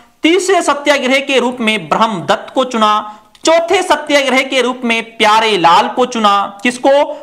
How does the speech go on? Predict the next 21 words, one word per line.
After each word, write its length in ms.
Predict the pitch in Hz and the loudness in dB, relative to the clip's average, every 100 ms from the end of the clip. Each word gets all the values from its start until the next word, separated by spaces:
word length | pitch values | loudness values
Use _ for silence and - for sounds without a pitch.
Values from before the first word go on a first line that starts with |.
| - - | -6 0
प्यारे 560 | 214 220 220 190 - - - _ _ - _ _ | 2 4 2 -2 -6 -16 -20 _ _ -20 _ _
लाल 480 | - 196 190 196 269 | -4 2 4 4 2
को 140 | 285 269 | 0 -2
चुना। 360 | 254 214 208 202 - - _ _ _ _ _ - | 0 0 2 -2 -8 -20 _ _ _ _ _ -20
पांचवें 720 | - - 269 381 370 339 330 | -4 0 0 0 -2 0 2
व्यक्तिगत 460 | 285 277 302 294 294 | 2 0 0 2 2
सत्याग्रह 580 | 302 - 269 247 233 262 | 0 2 0 2 0 0
के 160 | 262 240 | 0 -2
लिए 600 | 214 202 208 220 - - | 0 -2 -2 -6 -12 -8
मौलाना, 640 | 165 202 254 262 240 220 208 180 156 - - - - - _ | 0 2 4 2 2 2 2 2 0 -6 -16 -20 -20 -20 _
मौलाना 1000 | 160 175 233 269 262 254 208 208 247 247 - - - - - - - | -2 2 2 4 2 4 2 2 0 -4 -16 -20 -20 -20 -20 -4 -2
अब्दुल 380 | 233 233 269 233 | 0 -2 -4 -2
कलाम 440 | 202 196 226 302 | 0 2 4 2
को 180 | 302 294 | 0 -2
चुना। 540 | 277 254 220 214 - - | -2 0 2 0 -2 -4
किसको 300 | 254 254 277 | -4 0 -2
चुना? 220 | 277 269 | 0 0
अब्दुल 540 | 277 - - 202 233 208 - | 2 2 0 -2 -4 -4 0
कलाम 380 | 190 208 285 302 | 2 4 2 0
को 160 | 269 247 | -2 -2
चुना, 260 | 226 196 | 0 2